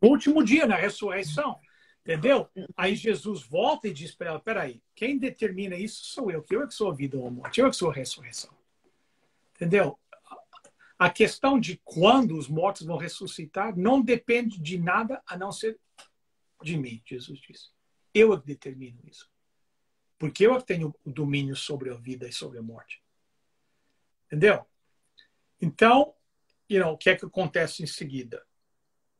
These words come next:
Eles, ah, ah,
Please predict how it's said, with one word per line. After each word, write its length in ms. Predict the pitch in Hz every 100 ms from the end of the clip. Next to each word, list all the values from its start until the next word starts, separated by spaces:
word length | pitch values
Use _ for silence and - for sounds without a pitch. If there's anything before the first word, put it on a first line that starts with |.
| _ _ _ _ _ - - - - _ _ 165
Eles, 380 | 151 156 -
ah, 340 | 165 151 143 143 _ _ _ _ _ _ _ _ _ _ _ 143
ah, 600 | 139 139 - - -